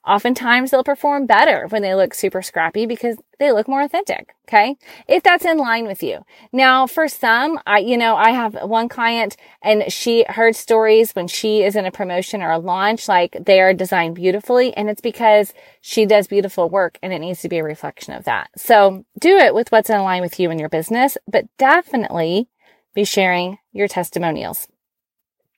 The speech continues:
And as I said, showcasing your clients. You can showcase their wins. So for example, um, again, going back to tac, I'm sorry, that's just top of mind 'cause I have another person that I'm,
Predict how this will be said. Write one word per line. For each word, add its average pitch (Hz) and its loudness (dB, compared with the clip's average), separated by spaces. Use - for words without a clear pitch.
And 214 0
as 220 4
I 240 4
said, 202 2
showcasing 208 0
your 170 -10
clients. - -6
You 226 -4
can 262 0
showcase 262 0
their 240 -2
wins. 233 -4
So 240 4
for 233 -2
example, 233 -2
um, 196 -2
again, 220 0
going 226 -2
back 226 4
to 254 -6
tac, 180 0
I'm 196 -4
sorry, 190 0
that's 202 0
just 247 -6
top 220 4
of 208 -4
mind 190 -4
'cause 208 -8
I 175 0
have 175 0
another 208 2
person 214 -4
that 180 2
I'm, 175 -8